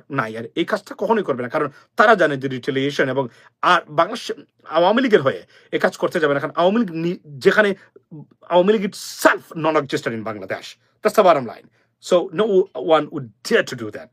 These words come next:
ladies and gentlemen। So it's a wrong, false information। And আমি, আমি বলবো, brothers and sisters, dear ladies and gentlemen, please stop doing this one। It, you are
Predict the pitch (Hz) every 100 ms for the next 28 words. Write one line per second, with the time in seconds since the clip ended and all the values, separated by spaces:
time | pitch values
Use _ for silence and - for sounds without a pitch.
0 | 110 101 110 104 104 92 - - - -
1 | - 185 226 170 131 123 131 139 156 151
2 | - 120 139 160 139 156 151 165 190 196
3 | - _ 127 127 147 139 - - 120 131
4 | 139 147 214 160 135 135 143 139 - 143
5 | 185 208 - _ _ 135 123 123 117 113
6 | - 151 165 156 123 127 113 104 _ _
7 | - 160 - - - _ - - - -
8 | 120 92 82 82 - - _ _ _ _
9 | 139 - 170 143